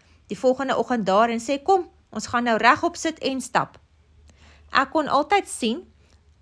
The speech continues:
die pasiënt vloek my dan so bietjies, bietjies in sy kop as ek vir hom sê, "Kom oom, ons gaan nou so entjie stap." Ehm, oom gaan sien, oom gaan beter voel nadat oom beweeg het.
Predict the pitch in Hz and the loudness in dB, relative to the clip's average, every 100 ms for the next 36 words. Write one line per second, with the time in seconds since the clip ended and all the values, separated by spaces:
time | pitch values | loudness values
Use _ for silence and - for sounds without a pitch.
0 | _ 240 240 254 - 240 247 - 285 294 | _ -6 0 0 0 -4 -4 -6 -6 -4
1 | 285 214 202 214 208 196 247 - 214 226 | -4 -2 -2 -4 -6 -6 -8 -8 -6 -6
2 | 226 208 202 202 262 240 208 - 214 - | -6 -6 -6 -4 -4 -4 -4 -4 -2 -2
3 | 208 208 226 226 302 269 226 214 214 - | -2 -4 -8 -4 -4 0 -2 -2 -6 -6
4 | 233 233 233 - 226 226 - - 269 156 | -6 -6 -6 -6 -6 -6 0 4 4 2
5 | - - _ - - - - - 208 202 | -6 -20 _ -20 -20 -20 -20 -6 -2 0
6 | 196 214 240 269 269 - 403 349 - 247 | 0 -2 -2 -2 -4 -2 -2 -2 -6 -6
7 | 254 247 226 220 294 392 339 - 269 320 | 0 0 0 -2 -2 -2 -6 -4 -4 -2
8 | 233 226 233 226 208 202 294 302 220 285 | -2 -2 -2 -4 -4 0 -2 0 -2 -4